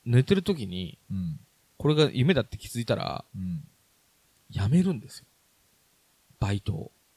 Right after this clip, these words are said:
Speaker 2: へー。
Speaker 1: だから仕事の途中で、あ、これ夢だって気づいたら、
Speaker 2: うん。
Speaker 1: あ、もうやめだやめだ、やったってしょうがないっつって。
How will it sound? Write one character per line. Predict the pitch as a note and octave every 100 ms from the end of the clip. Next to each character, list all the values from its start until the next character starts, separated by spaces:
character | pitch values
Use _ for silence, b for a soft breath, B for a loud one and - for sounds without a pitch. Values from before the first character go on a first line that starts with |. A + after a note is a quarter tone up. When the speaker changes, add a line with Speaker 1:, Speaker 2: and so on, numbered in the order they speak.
| _
Speaker 2:
へ | G2 G2 G2+ G#2
ー。 |
Speaker 1:
だ | A#2+
か |
ら | G2+
仕 | C#3
事 | F3
の | E3+
途 | E3
中 | F3 E3+
で、 | E3 G#2+ - b b b _ -
あ、 | -
こ | G#3
れ | F#3
夢 | G3+
だ | D4+
っ | -
て |
気 | -
づ | B2
い | A#2+
た | F#2
ら、 | F2+ D#2+
Speaker 2:
う |
ん。 | G2+ F#2+
Speaker 1:
あ、 | F2
も | F#3
う | F3+
や | D3
め | A3+
だ |
や | F#3+
め |
だ、 | F#3+
や | C#3+
っ | D3
た | G#3+
っ |
て | -
し |
ょ | E3
う |
が |
な | E3
い |
っ |
つ | -
っ | -
て。 | -